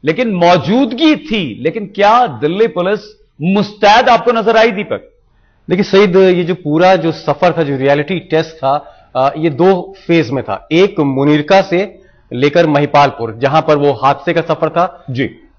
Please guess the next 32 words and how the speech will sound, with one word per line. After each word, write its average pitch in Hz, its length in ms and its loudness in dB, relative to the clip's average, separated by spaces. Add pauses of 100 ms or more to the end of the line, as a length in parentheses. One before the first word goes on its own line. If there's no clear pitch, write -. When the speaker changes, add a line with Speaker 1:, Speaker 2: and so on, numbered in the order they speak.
(120)
Speaker 2:
वहां 170 220 2
पर 208 280 0
एक 214 200 4
जगह 147 240 2
महिपालपुर 160 580 2
में 151 340 0
पुलिस 151 420 -2
जो 139 100 -2
है 147 180 4
उसने 147 300 -4
वाकई 139 280 2
गाड़ी 135 240 2
में 139 100 0
आके 131 180 0
तलाशी 127 360 -2
ली। 156 180 -6 (680)
उसके 175 260 0
बाद 214 220 6
जो 202 160 2
second 214 520 0
phase 214 300 2
था, 220 100 4
जो 185 220 2
South 202 460 2
Delhi 190 220 2
का 180 80 2
area 147 220 4
था, 170 140 2
वहां 170 240 2
पर 208 200 0
दो 165 320 2
जगह 120 360 -2